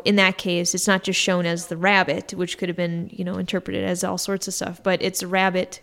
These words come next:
caught finally. Um, and so in the book, it talks a lot about how, you know, this caught rabbit is a metaphor for the end of naivete and how you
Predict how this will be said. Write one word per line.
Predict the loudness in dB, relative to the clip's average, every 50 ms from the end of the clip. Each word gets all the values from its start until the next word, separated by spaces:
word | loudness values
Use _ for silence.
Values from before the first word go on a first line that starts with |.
| _ -8
caught | -4 -2 -2 -2 -2 -6 -10 -18 -20 _
finally. | -6 0 0 0 0 0 -4 -6 -6 -6 -8 -8 -12 -16 -20 -20 -20 -20 -20 _ -2
Um, | 0 2 2 2 0 -4 -6 -8 -12 _ -20 _ _ _ _ _ _ _ _ _ -10 -4
and | -2 0 4 6
so | 6 8 8 8 6 6 4 0 -6 -10 -14 -16 _ _ 2
in | 2 4 2
the | 2
book, | 4 6 6 6 6 4 0
it | -2 -2
talks | 0 0 0 0 2 0
a |
lot | 2 2 2 2
about | 0 0 0 -2 -2 -2
how, | -4 -6 -4 -4 -2 0 0 0 -2 -4 -6 -20 -20 -20 -20 -20 -20 -20 _ _ _ _ _ _ -6 -2
you | 2 2
know, | 2 4
this | 4 2 2 2 0
caught | -2 0 2 2 2 2 4
rabbit | 4 4 4 4 4 2 0 0 0
is | 0 0 2 2 2 0 0 -2 -4 -4 -2
a | 0
metaphor | 2 2 2 0 0 -4 -6 -4 -2 0 0 0 0
for | -2 -2 0 4 4 6 6 6 4 4
the | 2 2 0 0
end | 2 2 2 2 2 0
of | 0 0 0 0 2 2 2 0 0 -2 -2 0
naivete | 2 2 4 2 2 0 -2 -4 -4 -2 0 0 0 0 0 -2 -2 -2
and | -2 -2 -2 -2
how | -2 -2 0 0 2 2 2 2 0
you | -2 -4 -6 -8 -6 -4 -2 -2 0 0 0 -2 -2